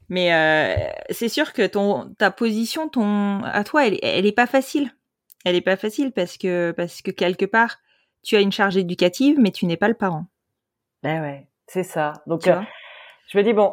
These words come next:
Speaker 2: ça va parce que je la rencontre jeune. Mais des
Speaker 1: Oui,
Speaker 2: fois,
Speaker 1: bien
Speaker 2: quand
Speaker 1: sûr.
Speaker 2: même,
Speaker 1: Et c'est pour ça
Speaker 2: euh,
Speaker 1: qu'à l'adolescence, ce sera peut-être plus simple.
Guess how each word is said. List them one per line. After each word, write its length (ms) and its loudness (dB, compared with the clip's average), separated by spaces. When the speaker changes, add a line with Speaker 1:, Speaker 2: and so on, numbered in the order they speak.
Speaker 2:
ça 140 2
va 80 8
parce 140 4
que 100 -6
je 60 -6
la 80 0
rencontre 520 -6
jeune. 460 -8
Mais 180 -4
des 120 -4
Speaker 1:
Oui, 60 0
Speaker 2:
fois, 120 4
Speaker 1:
bien 100 -2
Speaker 2:
quand 80 0
Speaker 1:
sûr. 100 2
Speaker 2:
même, 100 8
Speaker 1:
Et 20 10
c'est 80 8
pour 80 4
ça 80 4
Speaker 2:
euh, 40 2
Speaker 1:
qu'à 100 0
l'adolescence, 440 -2
ce 80 -8
sera 160 -6
peut-être 240 -8
plus 100 -8
simple. 320 -10